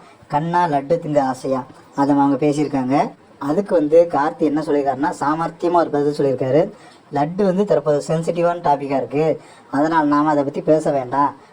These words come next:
அப்படின்னு சொல்லியிருக்காரு. இந்த நியூஸ் எப்படியோ துணை முதல்வர் நம்ம பவன் கல்யாண் அவர் காதுக்கு போயிருக்கு. அவர் என்ன சொல்லியிருக்காரு, கார்த்திக்கு பெரிய கண்டனத்தை தெரிவிச்சிருக்கிறாரு. இப்போ இதை ரசிகர்கள் என்ன சொல்லியிருக்காங்கன்னா, "கார்த்தி என்ன தவறா சொல்லிட்டாரு,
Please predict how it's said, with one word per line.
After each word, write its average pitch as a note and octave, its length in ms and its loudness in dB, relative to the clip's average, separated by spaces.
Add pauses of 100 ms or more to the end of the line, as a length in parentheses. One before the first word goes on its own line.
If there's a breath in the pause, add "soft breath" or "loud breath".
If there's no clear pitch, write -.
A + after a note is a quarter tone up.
(120)
அப்படின்னு D#3 320 0
சொல்லியிருக்காரு. C3 460 2 (400 loud breath)
இந்த E3+ 300 2
நியூஸ் F3 260 2
எப்படியோ C#3+ 720 0 (320 loud breath)
துணை F3 220 -2
முதல்வர் C#3+ 460 -2
நம்ம B2+ 180 -4
பவன் D#3 280 -2
கல்யாண் C3+ 360 -2 (320 loud breath)
அவர் D3+ 240 -2
காதுக்கு D3+ 440 -4
போயிருக்கு. C3+ 320 -6 (460 loud breath)
அவர் D3 200 0
என்ன E3 120 -2
சொல்லியிருக்காரு, D#3+ 680 0 (280 loud breath)
கார்த்திக்கு D#3 520 -2
பெரிய E3 380 -4
கண்டனத்தை D#3+ 480 0
தெரிவிச்சிருக்கிறாரு. B2+ 720 -4 (560 loud breath)
இப்போ C#3+ 460 -2
இதை D3 140 -2
ரசிகர்கள் E3 440 0
என்ன - 0 -
சொல்லியிருக்காங்கன்னா, C#3 540 -2 (540 loud breath)
"கார்த்தி F#3+ 240 4
என்ன E3+ 220 0
தவறா D3+ 420 0
சொல்லிட்டாரு, C3 560 0